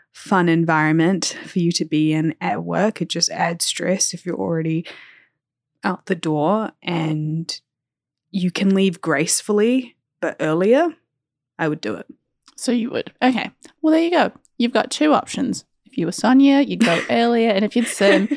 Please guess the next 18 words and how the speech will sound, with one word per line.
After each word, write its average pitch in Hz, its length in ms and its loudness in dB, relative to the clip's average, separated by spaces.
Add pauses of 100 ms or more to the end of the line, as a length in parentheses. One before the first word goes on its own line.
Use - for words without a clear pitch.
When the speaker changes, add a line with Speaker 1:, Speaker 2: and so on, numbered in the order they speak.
Speaker 1:
<laughs> - 140 -20
Speaker 2:
you'd 349 100 2
just 359 160 0
stick 226 220 -2
it 190 60 2
out 170 360 2
because, 170 640 0 (760)
look, 220 220 2
you're 262 100 4
leaving. 262 360 6
You 254 60 6
don't 240 120 4
have 214 100 0
to - 80 -12
deal 190 140 2
with 185 120 -2
that. 170 260 2
And, 214 180 0